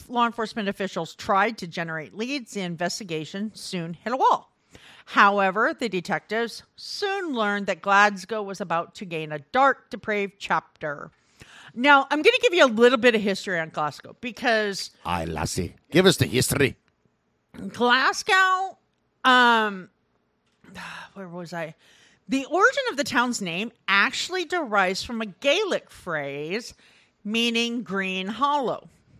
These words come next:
Speaker 1: However, the, and because this is, it used to be pastoral lands everywhere. That,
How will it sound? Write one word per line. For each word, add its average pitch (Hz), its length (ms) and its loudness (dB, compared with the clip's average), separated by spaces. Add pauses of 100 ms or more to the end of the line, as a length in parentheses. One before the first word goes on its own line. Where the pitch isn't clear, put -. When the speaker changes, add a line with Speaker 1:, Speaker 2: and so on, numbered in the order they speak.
(640)
Speaker 1:
However, 226 1300 2 (300)
the, 226 240 0 (400)
and 233 260 0
because 269 320 4
this 262 180 -4
is, - 180 -6
it 226 160 0
used 262 240 -2
to 269 60 -12
be 226 120 -2
pastoral 196 680 0
lands 147 380 -8
everywhere. 151 540 -4 (580)
That, 233 340 6